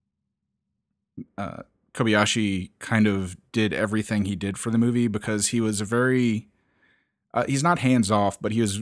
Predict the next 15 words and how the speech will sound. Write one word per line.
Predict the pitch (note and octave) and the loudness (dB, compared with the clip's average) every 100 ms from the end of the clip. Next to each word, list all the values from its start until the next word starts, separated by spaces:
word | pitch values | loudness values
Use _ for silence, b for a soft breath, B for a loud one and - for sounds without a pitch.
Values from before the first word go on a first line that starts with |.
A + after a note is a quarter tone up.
| - _ | -10 _
uh, | G#2 G#2+ | -2 0
very | G2 C#3 | 4 6
willing | C3 C3 B2 | 6 6 4
to | G#2 A2 G#2 F2+ - - | 4 0 -2 -2 -10 -2
delegate, | G#2+ G2+ F#2+ F#2+ F2 - _ _ _ _ _ _ _ _ _ _ - | 0 0 -2 -4 -4 -8 _ _ _ _ _ _ _ _ _ _ -2
uh, | F#2 - | -2 -2
the | A2 | 0
way | G#2 | 0
things | G#2 G#2 G2+ | 2 0 0
worked, | G#2 G2+ - | -2 -2 -4
where | A#2 A#2 | -2 0
he | G#2+ B2 A#2+ A#2 A#2 | 2 2 4 4 2
had | C3 C#3+ C#3 | 2 4 4
an | B2+ | 4
idea | A#2+ G#2+ G#2+ G#2+ A2 G2+ | 4 2 2 2 2 0